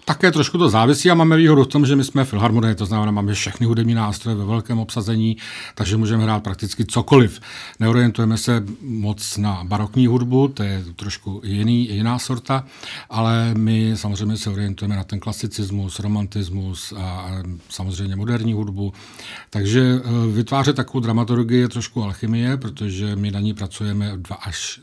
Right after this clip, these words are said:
tři roky dopředu, aby jsme věděli, co budeme hrát. A sestavuje to samozřejmě šéf dirigent,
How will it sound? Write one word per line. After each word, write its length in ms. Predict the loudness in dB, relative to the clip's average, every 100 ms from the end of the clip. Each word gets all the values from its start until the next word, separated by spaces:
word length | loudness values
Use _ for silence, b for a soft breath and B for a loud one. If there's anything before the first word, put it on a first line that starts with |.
| _
tři 200 | -10 -8
roky 260 | -10 -12
dopředu, 500 | -12 -10 -6 -2 -2
aby 140 | -2 -6
jsme 200 | -8 -8
věděli, 320 | -6 -6 -6
co 140 | -8
budeme 260 | -8 -8 -8
hrát. 360 | -6 -4 -4 -6 B B B B -18 -16
A 420 | -6 -2 -2 -4
sestavuje 560 | -6 -6 -8 -6 -6 -6
to 120 | -8
samozřejmě 380 | -10 -8 -8 -10
šéf 260 | -2 2 4
dirigent, 640 | 4 2 0 0 -2 -4